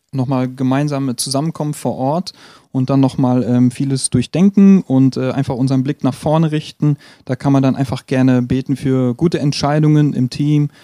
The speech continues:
für den Blick nach vorne und dass wir gemeinsam als Team, ja, sag ich mal, ähm, ja,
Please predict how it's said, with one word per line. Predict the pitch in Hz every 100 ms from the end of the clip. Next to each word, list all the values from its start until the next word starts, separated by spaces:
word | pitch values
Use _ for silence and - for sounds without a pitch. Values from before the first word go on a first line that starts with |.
| _ _
für | - 131
den | 131
Blick | 147 -
nach | 135 127
vorne | - 135 135 135 127 - _ _
und | 120 120 117 -
dass | 123 -
wir | 120
gemeinsam | 120 120 120 110
als | 117 -
Team, | - 123 117
ja, | 117 117
sag | 113 120
ich | -
mal, | 123 113 107
ähm, | 113 110 98
ja, | 113